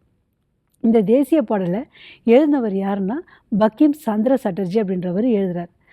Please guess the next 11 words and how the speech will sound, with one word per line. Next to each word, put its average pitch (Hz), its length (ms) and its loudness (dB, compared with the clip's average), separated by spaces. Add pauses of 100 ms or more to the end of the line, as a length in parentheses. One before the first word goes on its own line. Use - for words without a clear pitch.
(300)
அது 220 180 0
ஆயிரத்தி 269 480 0
எட்நூத்தி 254 360 0
எண்பத்தி 226 420 -2
ஆறாம் 190 260 -4
ஆண்டு 175 380 -6 (540)
ஆனந்த 302 460 4
மடம் 226 320 0
அப்படின்ற 196 440 -2 (100)
புத்தகத்துல 208 580 -2 (380)
பிரசுரிக்கப்படுது. 202 720 0